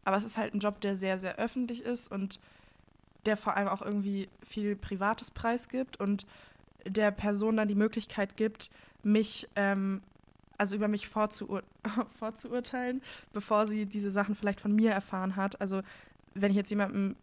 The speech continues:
beim ersten Date erzähle, "Ey, hier ist mein Podcast, Leute, du kannst mich jetzt komplett durchstalken",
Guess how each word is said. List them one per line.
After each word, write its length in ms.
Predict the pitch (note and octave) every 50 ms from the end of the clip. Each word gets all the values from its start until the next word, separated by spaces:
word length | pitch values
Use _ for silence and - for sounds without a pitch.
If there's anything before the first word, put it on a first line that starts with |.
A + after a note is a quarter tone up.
| _ - - -
beim 140 | - A3 A3+
ersten 280 | A3 A#3 A#3+ - - A#3
Date 120 | A3+ A3 G#3+
erzähle, 240 | G#3+ - G#3+ G3+
"Ey, 160 | A3 G#3+ G#3 G3+
hier 220 | - G#3+ G#3 G#3
ist 100 | G3+ -
mein 140 | G3+ F#3+ G3
Podcast, 420 | - G3+ G3 - G3 F#3 F#3 F#3+
Leute, 360 | F#3+ F#3 F#3 F#3+ F#3 F#3 F3+ - - - - - - - -
du 260 | - G3 G3 - G3 F#3+
kannst 240 | - G3+ F#3 F3+
mich 80 | - F#3
jetzt 160 | F#3+ - -
komplett 400 | - F#3+ F#3 F#3+ - F#3+ - -
durchstalken", 640 | F#3 F#3+ - - - F3+ F3+ F3+ - - F#3+ G3